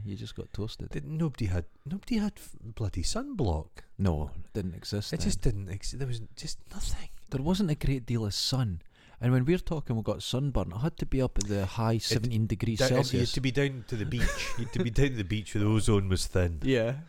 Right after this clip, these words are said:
Speaker 1: you just
Speaker 2: Aye.
Speaker 1: had to cook
Speaker 2: The
Speaker 1: yourself.
Speaker 2: play parts were dangerous.
Speaker 1: Mm-hmm.
Speaker 2: I've g-, I just, I don't know how I've got to this ripe old age. I really, I really, really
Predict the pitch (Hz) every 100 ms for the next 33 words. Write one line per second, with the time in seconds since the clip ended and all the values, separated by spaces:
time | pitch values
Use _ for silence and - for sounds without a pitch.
0 | 143 127 131 104 101 92 87 123 - -
1 | 123 - 107 - 123 120 - 104 104 90
2 | 98 85 101 101 101 107 120 - - -
3 | - - - _ 113 113 135 - - -
4 | - - 123 147 - 147 - 151 - 151
5 | 113 90 90 85 78 - 90 - 82 82
6 | - 85 82 - 80 78 139 127 - 107
7 | 131 117 107 90 98 127 110 95 90 -
8 | 95 90 82